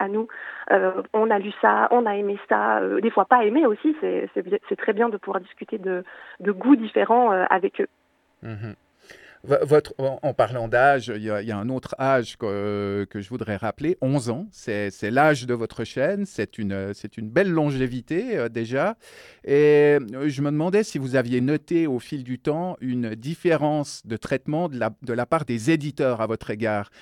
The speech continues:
Speaker 2: Est-ce qu'il y a un seuil à partir duquel u-, un booktuber ou une booktubeuse est automatiquement considéré comme un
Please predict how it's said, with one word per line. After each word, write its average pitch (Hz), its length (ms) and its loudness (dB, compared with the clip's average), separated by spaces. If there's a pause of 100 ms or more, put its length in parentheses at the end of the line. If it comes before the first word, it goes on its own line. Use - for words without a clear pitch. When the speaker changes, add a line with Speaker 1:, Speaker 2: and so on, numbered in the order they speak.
(100)
Speaker 2:
Est-ce - 160 -10
qu'il 180 160 -6
y 190 80 4
a 165 80 2
un 120 140 -2
seuil 147 680 -2
à 110 120 -6
partir 113 360 -6
duquel 117 600 -4 (420)
u-, 113 140 -8 (120)
un 113 80 -4
booktuber 127 580 -2
ou 113 140 -6
une 107 80 -4
booktubeuse 131 720 -4
est 113 220 -4 (140)
automatiquement 196 760 2
considéré 127 680 -2
comme 120 200 -2
un 107 80 -2